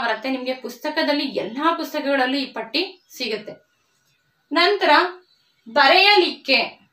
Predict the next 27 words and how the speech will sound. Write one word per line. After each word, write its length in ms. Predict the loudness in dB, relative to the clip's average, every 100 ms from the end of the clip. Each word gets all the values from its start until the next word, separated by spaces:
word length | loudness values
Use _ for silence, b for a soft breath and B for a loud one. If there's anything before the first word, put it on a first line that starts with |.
| _
ಅದು 380 | -2 2 2 2
ಕೂಡ 240 | 0 0 2 2 -2 _ -8
ಇದ್ರಲ್ಲಿ 280 | -4 -2
ಯಾವ್ದ್ರಲ್ಲೂ 500 | 2 2 2 0 -2
ಇಲ್ಲ, 180 | -2 2 2 0 -6
ಹಾಗಾದ್ರೆ 680 | 0 2 4 2 0 -2 -8
ಇಲ್ಲಿಗೆ 560 | -6 -2 0 2 2 0
ಬರುತ್ತೆ. 640 | 2 -2 -2 -6 -6 -8 _ _
ಬರೆಯಲಿಕ್ಕೆ 680 | 0 2 4 4 2 -4 -8
ಇಪ್ಪತ್ತೊಂದನೆಯ 1200 | -8 -8 -10 -12 -2 -2 0 -4 -4 -6 -6 -4
ಉದಾಹರಣೆ 840 | -4 -2 2 4 2 2 -2 -2 -4
ಕೃದಂತ 420 | -6 -4 -4 -2 -2
ಅವ್ಯಯ. 380 | -2 -2 -2 0 -2 -2
ಬರೆಯಲಿಕ್ಕೆ, 1120 | 0 0 0 -4 -6 -10 -12 0 0 0 -8 _ _ _ _ _ _ _ _
ಬರೆಯ-, 360 | 2 4 2 2
ಅವಳು 420 | 2 4 4 2
ಬರೆಯಲಿಕ್ಕೆ, 720 | 2 2 0 -2 -4 -6 -2
ಅವನು 480 | -2 0 0 2 0
ಬರೆಯಲಿಕ್ಕೆ, 760 | 2 0 0 -2 -6 -8 -8 -6
ಅವರು 520 | -4 -2 0 0 0
ಬರೆಯಲಿಕ್ಕೆ, 720 | 0 0 0 -4 -6 -8 -6
ಅಲಿಕ್ಕೆ 680 | -6 -6 -6 -2 -2 -2 -2
ಬದಲಾಗ್ತಾ 520 | -2 0 0 -2 -6
ಇಲ್ಲ, 160 | -4 -4
ಹಾಗಾಗಿ 520 | -4 -4 -2 -4 -4
ಅದು 260 | -4 -2 0
ಅವ್ಯಯ. 580 | 0 -2 0 0 2